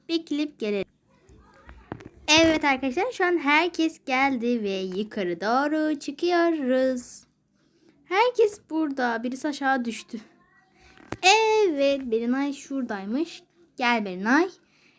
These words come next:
Evet arkadaşlar yanımda olanların ismini okuyacağım. Belinay, Asya, Gül yani Gülşen, Badem. Zaten sor-, ne oldu?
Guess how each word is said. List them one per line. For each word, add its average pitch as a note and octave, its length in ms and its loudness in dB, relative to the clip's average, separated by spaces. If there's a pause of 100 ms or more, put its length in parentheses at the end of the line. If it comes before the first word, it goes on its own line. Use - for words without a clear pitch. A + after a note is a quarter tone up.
(120)
Evet E4+ 180 4
arkadaşlar C4 560 0
yanımda C#4 420 2
olanların D4 340 2
ismini C#4 340 0
okuyacağım. C4+ 680 -2 (680)
Belinay, D4 720 4 (280)
Asya, C4+ 920 -2 (680)
Gül C#4 360 4
yani A3 380 -2
Gülşen, C4 720 2 (520)
Badem. G#3 600 -2 (520)
Zaten E4 200 4
sor-, D4 300 -2 (1040)
ne F#3+ 60 -6
oldu? D#4 920 2